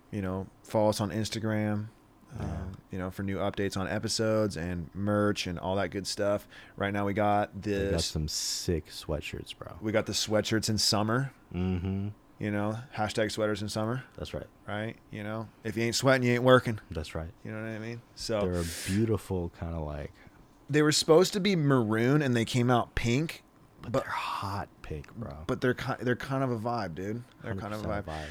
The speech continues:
Speaker 1: So if you enjoy sweating in the summertime, go get yourself a Sicker Than Most sweater.
Speaker 2: That's right.
Speaker 1: You can, uh, um, the, the link and everything will be up on the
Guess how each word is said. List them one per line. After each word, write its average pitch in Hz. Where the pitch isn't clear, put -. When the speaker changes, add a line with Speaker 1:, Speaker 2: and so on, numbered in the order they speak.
Speaker 1:
So 120
if 117
you 151
enjoy 123
sweating 98
in 113
the 104
summertime, 101
go 127
get 127
yourself 117
a 104
Sicker 110
Than 104
Most 104
sweater. 104
Speaker 2:
That's -
right. -
Speaker 1:
You 104
can, 104
uh, 98
um, 92
the, 90
the 95
link 98
and 95
everything 92
will 92
be 90
up 87
on 87
the 85